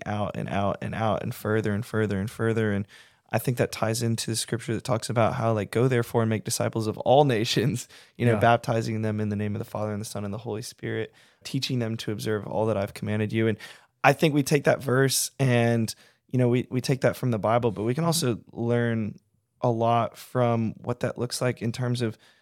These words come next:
Speaker 1: the impact that we have needs to not just stay within our circle of comfort
Speaker 2: Yes.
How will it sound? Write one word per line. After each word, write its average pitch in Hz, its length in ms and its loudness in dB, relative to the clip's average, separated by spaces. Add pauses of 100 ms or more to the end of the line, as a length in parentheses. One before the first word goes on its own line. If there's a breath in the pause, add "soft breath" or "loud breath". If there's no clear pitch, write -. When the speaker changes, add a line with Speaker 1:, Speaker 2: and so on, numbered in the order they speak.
(600 soft breath)
Speaker 1:
the 127 500 2
impact 147 520 0
that 127 120 -2
we 120 120 -2
have 117 680 -2 (1040)
needs 131 440 2
to 131 120 0
not 120 320 2
just 131 180 0
stay 123 200 2
within 117 360 -2
our 107 140 0
circle 110 460 -2
of 98 160 -6
comfort 123 600 -4
Speaker 2:
Yes. 95 280 -2